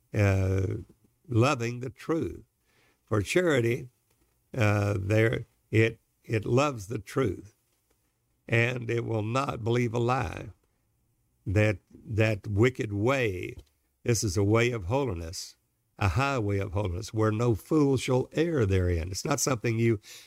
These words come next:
accidentally get into. You have to literally work at your salvation. And that's the reason it says, "God, work out, work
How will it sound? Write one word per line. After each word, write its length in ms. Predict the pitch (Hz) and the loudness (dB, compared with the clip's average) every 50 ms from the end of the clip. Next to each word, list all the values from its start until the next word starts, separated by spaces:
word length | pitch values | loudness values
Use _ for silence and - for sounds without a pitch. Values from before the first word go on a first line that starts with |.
| _ _ - | _ _ -2
accidentally 680 | 117 123 120 - 107 101 101 113 - - - 104 92 | -2 -2 -2 -4 -4 -2 -2 -2 -2 -2 -4 -4 -2
get 200 | 87 107 107 110 | -2 -2 0 0
into. 580 | 120 131 - - 76 95 101 - - 151 175 _ _ _ _ _ _ _ _ _ _ _ _ _ _ - | -2 -2 -4 -4 -6 -6 -6 -8 -8 -12 -16 _ _ _ _ _ _ _ _ _ _ _ _ _ _ 0
You 180 | - 110 104 | 2 4 4
have 260 | 90 117 117 117 101 - | 4 2 2 0 -2 -4
to 160 | - 110 101 | -2 0 0
literally 420 | 92 107 127 131 120 107 104 95 92 | 2 2 2 2 2 2 0 0 2
work 520 | 98 110 123 127 107 - - - _ _ _ _ _ _ _ _ _ _ _ _ _ _ _ _ _ _ _ _ - | 2 4 4 4 2 0 -4 -12 _ _ _ _ _ _ _ _ _ _ _ _ _ _ _ _ _ _ _ _ 0
at 260 | 113 107 104 - - | 2 2 0 0 -2
your 160 | 107 107 101 | -4 -2 -2
salvation. 880 | - - 117 110 104 104 104 101 107 113 107 98 - - - - - - _ _ _ _ _ _ _ _ _ _ _ _ _ _ _ _ _ _ _ | -2 -2 -2 0 0 0 2 2 2 2 2 0 -2 -8 -12 -14 -16 -20 _ _ _ _ _ _ _ _ _ _ _ _ _ _ _ _ _ _ _
And 160 | - 101 95 92 | -2 0 2 2
that's 220 | 110 120 113 - | 2 2 0 -2
the 60 | 110 | 0
reason 260 | 110 110 101 92 104 | 0 0 2 0 -2
it 100 | 104 104 | -4 -2
says, 280 | - - 113 110 110 101 | 0 2 2 2 2 2
"God, 480 | 98 98 107 107 98 85 - - - 101 | 2 2 2 2 0 -2 -6 -10 -12 -8
work 280 | 101 98 110 107 - 120 | -2 0 0 0 2 0
out, 400 | 113 113 104 82 - _ - - _ _ _ _ - | 0 0 0 -2 -6 _ -20 -20 _ _ _ _ -8
work 460 | 98 101 107 120 113 - - _ _ | -2 2 2 2 2 0 -4 _ _